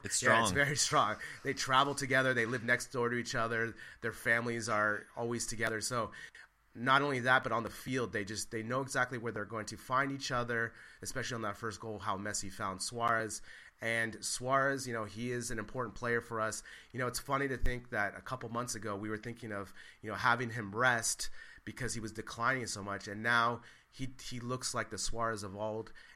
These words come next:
Speaker 2: and it's great to have him back performing at this level. So what did you think of, uh, Suarez's performance today?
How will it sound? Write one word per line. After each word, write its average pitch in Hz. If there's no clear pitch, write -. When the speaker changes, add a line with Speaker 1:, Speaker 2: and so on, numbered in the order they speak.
Speaker 2:
and 104
it's 95
great 110
to 107
have 107
him 90
back 104
performing 104
at 92
this 92
level. 90
So 92
what 127
did 120
you 120
think 120
of, 101
uh, 98
Suarez's 98
performance 92
today? 90